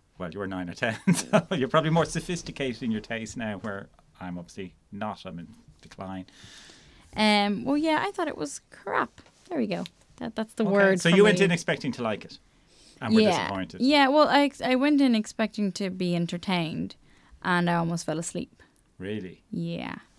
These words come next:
Speaker 1: And why was that? Did you just think it was run-of-the-mill, cliched, or
Speaker 2: Cli-, oh,
Speaker 1: Well, it's very
Speaker 2: definitely,
Speaker 1: cliche,
Speaker 2: yeah.
Speaker 1: but I didn't mind that. I mean, the, the first, I went in, as I said at the start, I was sort of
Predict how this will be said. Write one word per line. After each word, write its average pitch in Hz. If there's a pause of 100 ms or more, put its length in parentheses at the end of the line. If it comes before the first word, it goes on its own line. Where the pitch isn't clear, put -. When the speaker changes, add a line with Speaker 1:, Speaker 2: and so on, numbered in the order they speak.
(520)
Speaker 1:
And 107
why 113
was 104
that? -
Did 120
you 110
just 110
think 104
it 110
was 98
run-of-the-mill, 95
cliched, 107
or 90
Speaker 2:
Cli-, 170
oh, 190
Speaker 1:
Well, 170
it's 165
very 175
Speaker 2:
definitely, 165
Speaker 1:
cliche, 165
Speaker 2:
yeah. 165
Speaker 1:
but 170 (200)
I 214
didn't 247
mind 269
that. 180
I 175
mean, 196
the, 202 (140)
the 165
first, 214 (600)
I 190
went 196
in, 175
as 156
I 170
said 135
at 131
the 139
start, 135 (340)
I 110
was 101
sort -
of -